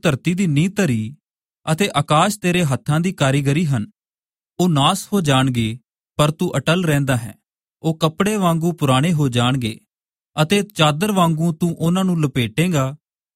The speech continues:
ਅਤੇ ਕੱਪੜੇ ਵਾਂਗੂ ਉਹ ਬਦਲੇ ਜਾਣਗੇ, ਪਰ ਤੂੰ ਉਹ ਹੀ ਹੈ ਅਤੇ ਤੇਰੇ ਵਰਿਆਂ ਦਾ ਅੰਤ ਨਹੀਂ ਹੋਵੇਗਾ। ਪਰ ਦੂਤਾਂ ਵਿੱਚੋਂ ਕਿਸ ਦੇ ਬਾਰੇ ਉਹਨੇ ਕਦੇ ਆਖਿਆ ਹੈ ਕਿ "ਤੂੰ ਮੇਰੇ ਸੱਜੇ ਪਾਸੇ ਬੈਠ,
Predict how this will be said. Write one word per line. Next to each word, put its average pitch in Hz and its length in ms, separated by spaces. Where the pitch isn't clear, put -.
ਅਤੇ 165 180
ਕੱਪੜੇ 202 420
ਵਾਂਗੂ 160 380
ਉਹ 156 220
ਬਦਲੇ 139 340
ਜਾਣਗੇ, 120 440
ਪਰ 151 120
ਤੂੰ 202 360
ਉਹ 202 180
ਹੀ 190 200
ਹੈ 120 300
ਅਤੇ 156 200
ਤੇਰੇ 180 280
ਵਰਿਆਂ 165 320
ਦਾ 190 180
ਅੰਤ 160 180
ਨਹੀਂ 147 320
ਹੋਵੇਗਾ। 113 440
ਪਰ 156 100
ਦੂਤਾਂ 156 440
ਵਿੱਚੋਂ 185 340
ਕਿਸ 220 240
ਦੇ 220 140
ਬਾਰੇ 160 280
ਉਹਨੇ 175 340
ਕਦੇ 147 360
ਆਖਿਆ 139 320
ਹੈ 113 300
ਕਿ 175 100
"ਤੂੰ 202 260
ਮੇਰੇ 170 200
ਸੱਜੇ 156 340
ਪਾਸੇ 151 360
ਬੈਠ, 131 340